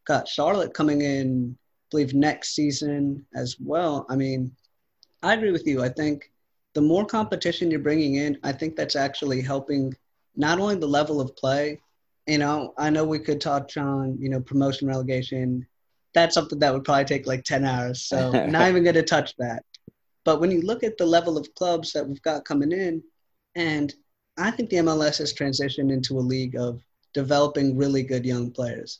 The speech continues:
Speaker 1: Obviously, we've seen, you know, a ton of Americans playing in Champions League. That's great.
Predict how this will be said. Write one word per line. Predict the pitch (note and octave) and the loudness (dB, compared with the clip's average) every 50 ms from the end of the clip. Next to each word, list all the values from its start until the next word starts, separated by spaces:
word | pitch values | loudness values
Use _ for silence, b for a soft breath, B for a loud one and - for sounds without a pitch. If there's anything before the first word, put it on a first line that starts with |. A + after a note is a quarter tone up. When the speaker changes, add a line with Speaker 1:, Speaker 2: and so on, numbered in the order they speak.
| _ _ - | _ _ -4
Speaker 1:
Obviously, | D#3+ F3 F3+ F3+ E3+ - F3 D#3+ | -4 -2 -2 -2 -2 -2 0 0
we've | D3+ D3+ D3+ C#3+ | 0 0 0 -2
seen, | - - D3+ C#3+ C#3 C#3 C3+ C3+ C3 C3 - _ _ _ _ _ _ _ _ - | -2 -2 0 0 0 0 0 -2 -4 -6 -10 _ _ _ _ _ _ _ _ -4
you | C#3 | -2
know, | C3 C3 | -2 -2
a | C3 | 0
ton | F3+ F3+ E3 D#3+ | 0 2 2 4
of | |
Americans | D#3 D3+ D3 C#3+ C#3 - C3+ C3+ | 4 4 2 0 0 -2 -4 -4
playing | - C#3+ C3+ C3 B2+ | -4 -2 -2 0 -2
in | B2 A#2+ | -2 -2
Champions | - D3+ D3 C#3 C3+ C#3 C3 B2 B2 | -2 -2 -2 -2 -2 -2 -2 -2 -2
League. | - C3 C3 C3 C3 B2+ B2+ | -2 -2 0 0 -2 -2 -2
That's | C3 C3 C3+ - | -4 -6 -4 -4
great. | - - D3+ C#3+ C#3 C3 B2 B2 | -4 -2 0 0 0 0 -2 -4